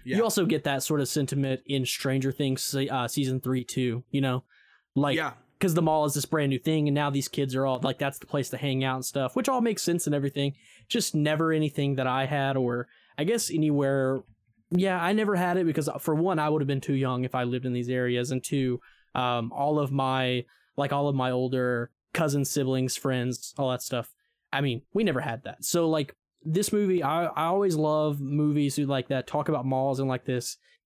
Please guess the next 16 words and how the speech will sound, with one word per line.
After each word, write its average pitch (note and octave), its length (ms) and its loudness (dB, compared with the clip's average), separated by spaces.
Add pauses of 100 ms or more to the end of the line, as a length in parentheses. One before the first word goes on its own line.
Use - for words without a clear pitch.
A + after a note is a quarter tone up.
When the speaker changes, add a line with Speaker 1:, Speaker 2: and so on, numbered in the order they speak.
(240)
Speaker 2:
fantastical C#3 920 0
sort C3+ 320 0
of, B2+ 280 0
uh, A#2+ 360 0
wonderful C#3+ 640 0
place C3+ 320 -2
to C#3 80 -4
be, B2+ 380 -2 (380)
'cause F3 120 2
I F3+ 80 2
never G3 260 0
had G3+ 220 0
it, G#3 160 0
and D3+ 80 2
it's D3+ 160 -2
like, D3 240 -2